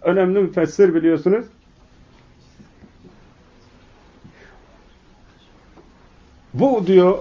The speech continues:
Mekke ahalisi içindir diyor. Bu ayet-i kerimenin, e, içeriği, muktezası Mekke ahalisi içindir. Tabi onlar için olması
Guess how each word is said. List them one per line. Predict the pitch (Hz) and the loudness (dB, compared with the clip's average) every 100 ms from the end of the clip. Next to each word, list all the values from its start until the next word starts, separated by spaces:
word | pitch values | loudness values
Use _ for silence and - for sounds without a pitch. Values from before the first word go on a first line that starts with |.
| - 135 | -8 -2
Mekke | 139 262 - 160 | 2 2 0 -2
ahalisi | 165 165 165 165 156 | -2 -2 0 0 -2
içindir | 170 165 135 117 101 | -4 -2 -2 -2 -12
diyor. | 104 110 - - - | -16 -18 -20 -18 -6
Bu | 143 | -2
ayet-i | 156 135 | -2 -2
kerimenin, | 139 139 151 196 269 269 - - - - - - - - - - - - - - 135 | -2 0 2 0 -2 -8 -18 -20 -20 -20 -20 -20 -20 -20 -20 -20 -20 -20 -20 -12 -2
e, | 127 127 127 127 131 - - - - - - - - - - - - - - | 0 2 2 0 -4 -14 -20 -20 -20 -20 -20 -20 -20 -20 -20 -20 -20 -10 0
içeriği, | 156 190 160 160 190 - | 2 4 6 4 2 -2
muktezası | 135 - 147 143 139 196 247 - - | -8 -6 0 0 2 -2 -4 -12 -4
Mekke | 156 214 196 170 | 0 0 0 -2
ahalisi | 156 151 147 147 | 0 -2 -2 -6
içindir. | 139 135 151 214 - | -4 -2 -2 -4 2
Tabi | 180 202 190 - - - | 4 4 0 -6 -20 -4
onlar | 135 151 190 254 | 0 4 4 2
için | 240 214 | -2 -2
olması | 208 190 185 180 - | -2 0 -2 -4 -8